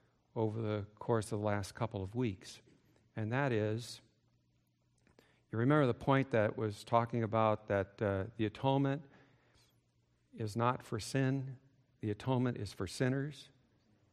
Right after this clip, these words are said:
And if atonement means to be reconciled, to be at one with, then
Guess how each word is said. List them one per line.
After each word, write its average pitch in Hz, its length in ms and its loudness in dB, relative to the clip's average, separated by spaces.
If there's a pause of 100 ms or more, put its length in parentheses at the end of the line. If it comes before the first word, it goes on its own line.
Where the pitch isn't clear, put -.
(1800)
And 120 220 2 (180)
if 120 200 -2
atonement 170 520 4
means 147 480 2 (260)
to 131 100 -2
be 123 160 2
reconciled, 117 800 -2 (1120)
to 120 100 0
be 127 120 6
at 117 120 4
one 131 320 6
with, - 360 -6 (2000)
then 131 380 2